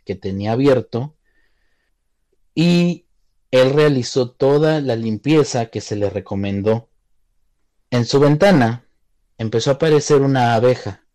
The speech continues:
Él nos cuenta que no sabe si es la misma abeja o es una diferente cada día,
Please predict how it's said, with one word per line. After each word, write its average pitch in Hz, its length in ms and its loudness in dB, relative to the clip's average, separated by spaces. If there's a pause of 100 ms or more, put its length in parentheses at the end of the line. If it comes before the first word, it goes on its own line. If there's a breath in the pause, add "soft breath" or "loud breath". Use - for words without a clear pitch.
(120)
Él 143 480 2
nos 117 280 -4
cuenta 151 580 -2 (680 soft breath)
que 131 600 4 (200)
no 127 260 -2
sabe 175 340 0
si 156 200 -4
es 151 100 0
la 151 100 0
misma 131 380 -6
abeja 107 480 -6
o 104 460 -2
es 117 240 -4
una 131 180 0
diferente 107 520 -4
cada 101 240 -6
día, 101 380 -6